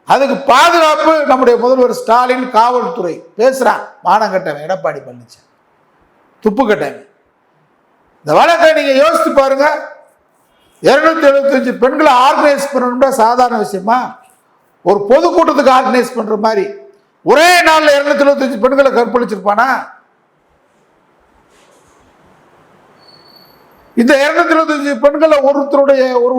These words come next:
ஒரு, ஒரு பெண்ணுடைய நகையை அத்ததுக்கு பின்னாடி தான் இந்த விஷயம் வருது. அதுக்கு முன்னாடி எத்தனை பேர் வெளியே சொல்லாம இருந்திருப்பாங்க? காவல்துறைக்கு தெரியாம இருந்திருக்குமா அந்த விஷயம்?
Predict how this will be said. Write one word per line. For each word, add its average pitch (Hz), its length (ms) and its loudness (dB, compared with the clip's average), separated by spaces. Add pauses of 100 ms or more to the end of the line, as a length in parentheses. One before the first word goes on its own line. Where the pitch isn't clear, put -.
ஒரு, 233 280 -4
ஒரு 220 200 -8
பெண்ணுடைய 285 420 0 (2000)
நகையை 285 420 2
அத்ததுக்கு 294 480 0
பின்னாடி 262 340 0
தான் 311 100 0
இந்த 285 200 -2
விஷயம் 262 300 0
வருது. 226 300 2
அதுக்கு 226 280 -2
முன்னாடி 294 300 0
எத்தனை 269 220 0
பேர் 285 200 -2
வெளியே 285 260 0
சொல்லாம 247 260 0
இருந்திருப்பாங்க? 196 480 -2 (1700)
காவல்துறைக்கு 311 640 2
தெரியாம 285 380 2
இருந்திருக்குமா 240 340 0
அந்த 226 160 0
விஷயம்? 247 580 -2